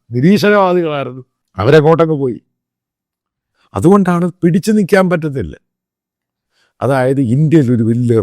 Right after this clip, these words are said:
റിഫോംസ് ആവശ്യമാണ്. അത് നിങ്ങൾ സമ്മതിച്ചാലും ഇല്ലെങ്കിലും ഒരു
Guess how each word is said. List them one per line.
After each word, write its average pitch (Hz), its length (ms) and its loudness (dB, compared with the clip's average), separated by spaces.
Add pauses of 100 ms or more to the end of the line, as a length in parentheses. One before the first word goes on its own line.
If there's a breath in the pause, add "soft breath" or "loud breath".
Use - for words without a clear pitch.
റിഫോംസ് 110 520 -4
ആവശ്യമാണ്. 67 420 -10 (1200)
അത് 85 100 -6 (100)
നിങ്ങൾ 90 160 0 (120)
സമ്മതിച്ചാലും 104 720 2
ഇല്ലെങ്കിലും 71 440 -10 (600)
ഒരു 143 100 6